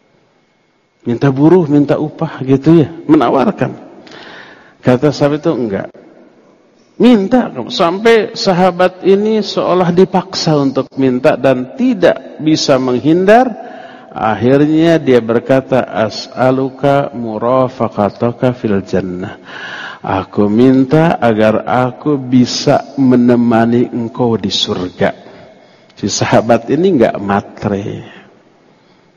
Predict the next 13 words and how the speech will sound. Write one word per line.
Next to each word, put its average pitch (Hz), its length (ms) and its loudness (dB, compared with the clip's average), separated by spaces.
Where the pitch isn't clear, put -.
Tidak 147 400 2
minta 170 400 4
bayaran 151 560 2
di 147 160 4
dunia, 139 560 2
uang, 107 560 0
makanan, 107 720 0
posisi, 107 720 -4
jabatan, 101 640 0
dan 98 160 2
yang 104 240 -2
sejenisnya, 110 560 -4
enggak. 151 260 4